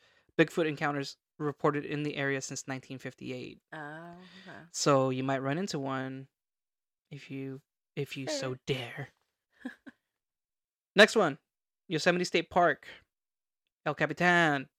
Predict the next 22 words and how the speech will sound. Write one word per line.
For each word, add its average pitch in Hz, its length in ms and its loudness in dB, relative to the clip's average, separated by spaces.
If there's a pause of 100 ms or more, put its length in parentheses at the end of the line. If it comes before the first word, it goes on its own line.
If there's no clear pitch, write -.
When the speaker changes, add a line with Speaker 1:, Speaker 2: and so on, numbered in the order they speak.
(120)
Speaker 1:
the 143 80 -2
lava 156 300 2
waterfall, 151 880 2 (140)
all 151 160 2
the 160 120 0
beautiful 175 320 2
nature. 175 580 6
Speaker 2:
Mm-hmm, - 120 -10
mm-hmm. - 360 -12
Speaker 1:
Again 156 220 8
with 160 120 4
the 175 60 6
nature. 175 720 4
Speaker 2:
<laughs> - 40 -20 (560)
Speaker 1:
But - 240 2
there 151 260 6
is 156 320 2
also 151 420 -2
spooky, - 520 -8
spooky 180 420 -2
things 180 400 0
there. 160 300 6